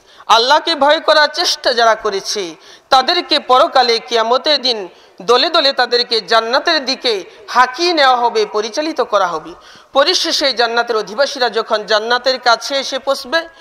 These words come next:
জান্নাতের দরজাগুলোকে তাদের জন্য উন্মুক্ত করা হবে, খুলে দেয়া হবে,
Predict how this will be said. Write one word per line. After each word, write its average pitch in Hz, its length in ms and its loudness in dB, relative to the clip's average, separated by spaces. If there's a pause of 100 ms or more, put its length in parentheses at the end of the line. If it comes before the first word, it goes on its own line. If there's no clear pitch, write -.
(280)
জান্নাতের 269 580 2
দরজাগুলোকে 277 720 0
তাদের 247 360 0
জন্য 262 220 -2 (140)
উন্মুক্ত 247 480 -4
করা 269 260 2
হবে, 220 260 -2
খুলে 202 280 -6
দেয়া 254 220 0
হবে, 226 260 -4